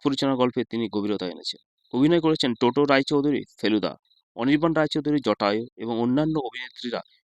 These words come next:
চরিত্রগুলোকে বাস্তবসম্মতভাবে ফুটিয়ে তুলেছেন। চিত্রগ্রহণ। কাশ্মীরের মনোমুগ্ধকর দৃশ্য এবং রহস্যময় পরিবেশ চিত্রগ্রহণের মাধ্যমে দর্শকদের কাছে আরও জীবন্ত হয়ে উঠেছে।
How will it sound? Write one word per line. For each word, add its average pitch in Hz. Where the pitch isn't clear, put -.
চরিত্রগুলোকে 131
বাস্তবসম্মতভাবে 131
ফুটিয়ে 95
তুলেছেন। -
চিত্রগ্রহণ। 104
কাশ্মীরের 151
মনোমুগ্ধকর 156
দৃশ্য 135
এবং 139
রহস্যময় 143
পরিবেশ 135
চিত্রগ্রহণের 127
মাধ্যমে 120
দর্শকদের 120
কাছে -
আরও 107
জীবন্ত 101
হয়ে 90
উঠেছে। -